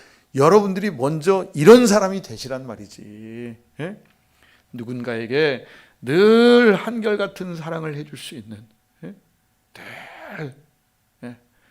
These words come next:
한결같은 그런 사랑을 전해줄 수 있는 그런 사람이 되시고, 누군가가 외롭고 힘들 때 같이, 예? 예? "친구,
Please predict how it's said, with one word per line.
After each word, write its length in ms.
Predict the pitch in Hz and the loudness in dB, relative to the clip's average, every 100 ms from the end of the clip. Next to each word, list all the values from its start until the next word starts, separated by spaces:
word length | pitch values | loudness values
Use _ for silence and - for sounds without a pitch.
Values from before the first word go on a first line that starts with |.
| _ _ | _ _
한결같은 760 | - 220 196 208 160 - 180 123 _ _ _ _ _ | -20 -16 -14 -14 -14 -16 -18 -18 _ _ _ _ _
그런 220 | 147 131 | -12 -12
사랑을 460 | 120 165 165 151 147 | -12 -14 -12 -12 -14
전해줄 380 | 113 120 117 | -16 -16 -16
수 180 | 107 - | -18 -16
있는 420 | 117 110 170 139 - _ _ _ _ - | -16 -14 -14 -16 -20 _ _ _ _ -20
그런 200 | 120 127 | -20 -18
사람이 380 | - 117 131 | -18 -18 -18
되시고, 680 | 131 98 - - 147 156 - _ _ _ _ | -20 -18 -20 -14 -12 -12 -16 _ _ _ _
누군가가 640 | 135 147 208 202 185 185 | -10 -6 -6 -4 -4 -2
외롭고 520 | 147 117 135 131 165 | -4 -6 -10 -10 -14
힘들 340 | 131 160 135 - | -14 -14 -16 -10
때 420 | 117 117 127 110 _ _ _ _ - | -10 -10 -12 -16 _ _ _ _ -18
같이, 680 | - - - 208 113 - _ - | -16 -8 -6 -6 -10 -16 _ -16
예? 260 | 156 117 - _ _ _ _ | -14 -14 -20 _ _ _ _
예? 160 | 131 113 _ _ _ _ | -16 -16 _ _ _ _
"친구, 580 | - 143 156 151 113 - | -16 -8 -4 -4 -6 -14